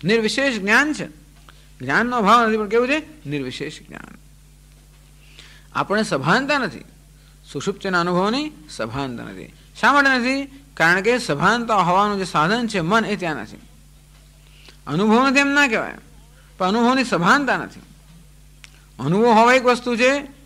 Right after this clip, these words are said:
એની સભાનતા હોવી જુદી વસ્તુ છે. કારણ કે આ જગતના વિષયોની કેમ સભાનતા છે? મન છે એટલા માટે.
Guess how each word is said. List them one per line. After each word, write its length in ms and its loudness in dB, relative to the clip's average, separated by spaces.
એની 140 -4
સભાનતા 580 0
હોવી 260 0
જુદી 180 -6
વસ્તુ 300 -8
છે. 120 -20
કારણ 220 2
કે 280 0
આ 140 0
જગતના 420 -4
વિષયોની 360 -2
કેમ 160 -2
સભાનતા 520 2
છે? 420 -4
મન 300 -6
છે 120 -8
એટલા 220 -10
માટે. 220 -16